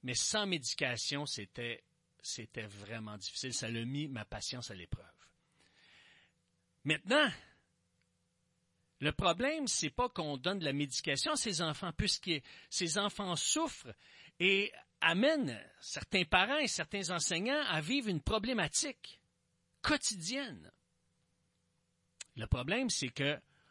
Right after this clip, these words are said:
on a seulement la médication comme ressource, comme outil. Et c'est pour ça que dans un article qui a été publié lundi dernier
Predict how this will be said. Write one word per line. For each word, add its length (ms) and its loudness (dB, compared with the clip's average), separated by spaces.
on 160 -4
a 80 -2
seulement 540 2
la 160 -2
médication 960 -2
comme 300 -2
ressource, 720 0
comme 340 2
outil. 580 2
Et 80 0
c'est 100 -2
pour 100 0
ça 140 0
que 120 -6
dans 280 0
un 100 2
article 560 -4
qui 80 0
a 60 4
été 160 -4
publié 420 -2
lundi 360 0
dernier 580 0